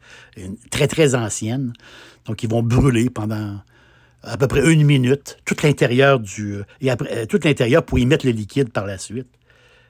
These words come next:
Et ensuite, ils vont mettre le jus, ils vont mettre le liquide trois ans, minimum trois ans. Euh, et là, ils vont entreposer le fameux Maker's Mark, là. Une autre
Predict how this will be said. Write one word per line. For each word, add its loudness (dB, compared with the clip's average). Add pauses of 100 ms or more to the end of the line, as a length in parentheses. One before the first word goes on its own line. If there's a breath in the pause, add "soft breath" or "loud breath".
(160 soft breath)
Et 2
ensuite, 0 (160)
ils -4
vont 2
mettre 0
le -2
jus, -8 (320)
ils -12
vont -4
mettre -4
le -6
liquide -6 (280 soft breath)
trois 2
ans, -8 (800)
minimum 2
trois -4
ans. -12 (720 loud breath)
Euh, -6
et -4
là, 0
ils -2
vont -4
entreposer -2
le -4
fameux -4 (640)
Maker's -2
Mark, -4
là. -8 (1200 loud breath)
Une 2
autre 2